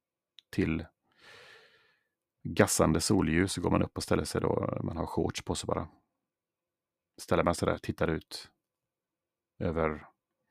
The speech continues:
s-, vad heter det? Havet. Palmer, det blåser lite.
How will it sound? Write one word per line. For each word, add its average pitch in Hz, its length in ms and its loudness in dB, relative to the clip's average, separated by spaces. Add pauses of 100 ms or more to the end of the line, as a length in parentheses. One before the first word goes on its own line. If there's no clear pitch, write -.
(1040)
s-, - 360 -2
vad 98 120 -6
heter - 140 -8
det? 82 80 -8 (220)
Havet. 95 420 4 (1120)
Palmer, 82 440 8
det 82 100 0
blåser 87 340 -2
lite. 87 300 -6